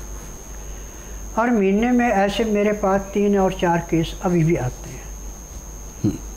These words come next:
Speaker 1: जब नाड़ी परीक्षण में उनको बताया जाता है कि देखिए,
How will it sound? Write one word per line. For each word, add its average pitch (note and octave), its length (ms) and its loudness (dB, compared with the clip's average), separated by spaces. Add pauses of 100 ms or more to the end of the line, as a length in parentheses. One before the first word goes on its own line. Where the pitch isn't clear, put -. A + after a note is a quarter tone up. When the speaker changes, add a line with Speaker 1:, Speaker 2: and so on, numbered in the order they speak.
(1800)
Speaker 1:
जब A#3 120 2
नाड़ी F#3+ 360 4
परीक्षण A#3 360 0
में A3+ 100 2
उनको A3+ 220 0
बताया F#3 360 2
जाता F#3+ 360 2
है G3 100 4
कि G3+ 140 0
देखिए, F3+ 600 2